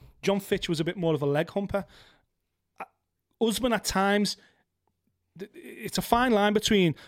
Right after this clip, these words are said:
you dominating the fight on the ground, holding Woodley down and dominating him at points.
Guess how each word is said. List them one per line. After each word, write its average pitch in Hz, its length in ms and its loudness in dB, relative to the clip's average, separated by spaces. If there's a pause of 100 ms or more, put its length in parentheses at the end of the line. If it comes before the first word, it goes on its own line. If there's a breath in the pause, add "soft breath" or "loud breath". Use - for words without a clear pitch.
you 151 120 0
dominating 247 480 0
the 208 60 2
fight 208 280 -2
on 214 80 2
the 190 80 2
ground, 165 320 2
holding 202 480 2 (300)
Woodley 180 360 4
down 165 440 2 (340 soft breath)
and 151 160 -2
dominating 175 460 2
him 175 100 -2
at 151 140 -4
points. - 520 -2